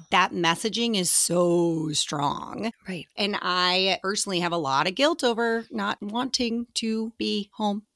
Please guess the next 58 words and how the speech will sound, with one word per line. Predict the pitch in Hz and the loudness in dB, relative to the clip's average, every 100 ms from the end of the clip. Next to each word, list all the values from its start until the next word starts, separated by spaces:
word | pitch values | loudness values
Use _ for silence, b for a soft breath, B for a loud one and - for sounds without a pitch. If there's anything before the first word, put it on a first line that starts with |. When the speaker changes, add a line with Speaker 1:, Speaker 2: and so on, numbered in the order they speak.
| - | -10
Speaker 2:
Right. | 214 - - | -8 -8 -8
Speaker 1:
I | |
really, | 214 233 220 | -2 0 -2
really, | 214 226 226 | -2 -2 -4
really | 202 220 226 | -4 -2 0
like | 208 214 - | 0 -2 -2
what | 214 | -4
I | 165 - | -2 2
do. | 233 254 - | 2 0 -2
<laughs> | - | 2
Speaker 2:
That's | 208 - | 2 2
not | 226 220 | 0 2
the | 214 | 2
job | 226 220 185 | 4 2 4
that | 185 | 2
I'm | 190 196 | 2 2
good | 208 180 | 2 0
at. | 107 - _ _ _ _ _ _ | -4 -8 _ _ _ _ _ _
That | 202 202 | 2 4
is | 196 - | 4 4
a | 214 214 | 2 4
job | 160 127 202 - - | 2 2 -2 -6 -6
that | 214 | 0
some | - 226 | 2 4
people | 240 180 160 | 4 2 0
are | 135 | -2
good | 143 | -6
at. | 78 71 _ - | -8 -14 _ -4
And | 202 208 | 2 4
there | 190 | 4
are | |
plenty | 185 208 226 | 2 2 2
of | 226 | 0
people | 226 214 | 0 0
that | 196 180 | 2 0
are | 180 | 2
not | 180 - | 0 0
good | 185 | -2
at | 165 | -2
the | 175 | -2
job | 175 165 160 | 2 2 2
that | 147 | -2
I | 147 | -2
do. | - - 220 - b b 196 | -4 -4 -6 -6 b b 2
And | 185 185 190 - - | 4 4 2 -2 -2
there | 180 | 0
are | 160 | 0
plenty | - 185 | -2 -2
of | 190 | -2
people, | - 196 202 202 202 - B 165 | -4 -2 2 4 2 -2 B -6
like, | 156 - | -6 -4
I'm | 147 180 - | 0 0 0
not | 160 170 - | 0 0 0
supposed | 202 190 | -2 -2
to | 214 | 2
be | 220 | 2
a | |
surgeon. | 208 262 294 143 - | 4 2 2 -2 -6